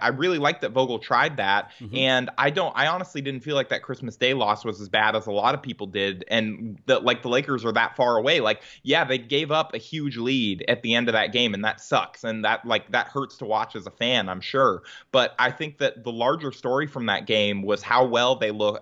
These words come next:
Speaker 1: how, like, how good they look for a lot of it, and how many crazy lucky plays the Clippers had to get just to come back.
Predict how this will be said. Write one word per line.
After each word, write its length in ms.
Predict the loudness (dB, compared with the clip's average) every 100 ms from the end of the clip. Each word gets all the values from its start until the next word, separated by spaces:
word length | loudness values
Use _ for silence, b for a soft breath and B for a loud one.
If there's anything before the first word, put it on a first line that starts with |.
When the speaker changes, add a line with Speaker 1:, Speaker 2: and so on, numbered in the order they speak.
| -6
Speaker 1:
how, 160 | -4
like, 160 | -2 0
how 140 | 0
good 240 | 0 -2 -2
they 80 |
look 240 | -2 -4 -2
for 100 | 0
a 80 | 4
lot 180 | 4
of 100 | 4
it, 140 | 2 0 B -4
and 120 | 0
how 160 | 2 2
many 160 | 0
crazy 580 | -4 -2 0 2 2 0
lucky 340 | 2 2 0 -4
plays 400 | 2 2 2 -2
the 80 |
Clippers 400 | -2 0 0 -2
had 160 | 0 0
to 80 | 0
get 320 | 2 0 0
just 200 | -6 -6
to 40 |
come 240 | -10 -8 0
back. 400 | 0 0 -2